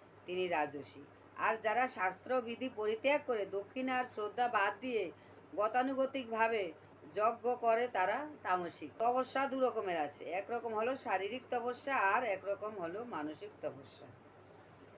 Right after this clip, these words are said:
পূজা আচারে, ব্যবহারে শুচিতা, ব্রহ্মচর্য পালন আর অহিংসা, এই হলো শারীরিক তপস্যার বিষয়। মানসিক তপস্যা হলো সর্বদা সত্য কথা বলা, সর্বদাই প্রসন্ন চিত্তে থাকা, সরলতার মনের সংযম।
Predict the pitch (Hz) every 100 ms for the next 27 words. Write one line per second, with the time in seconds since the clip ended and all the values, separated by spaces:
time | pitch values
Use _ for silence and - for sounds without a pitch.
0 | - 247 285 262 277 269 277 277 277 220
1 | 220 240 254 285 277 208 208 269 269 254
2 | 202 208 220 240 262 254 254 233 247 220
3 | 196 165 185 226 247 196 165 180 190 202
4 | 240 254 190 160 190 240 - 190 190 -
5 | 240 285 - - - - 262 247 170 123
6 | - - - - - - 180 220 269 320
7 | - 277 277 262 262 277 285 208 208 240
8 | 247 214 - 226 220 214 185 185 196 247
9 | - - - - 190 196 226 247 240 185
10 | 202 214 220 233 214 202 175 196 190 185
11 | 170 202 214 202 214 196 165 190 254 294
12 | - - - 208 208 208 170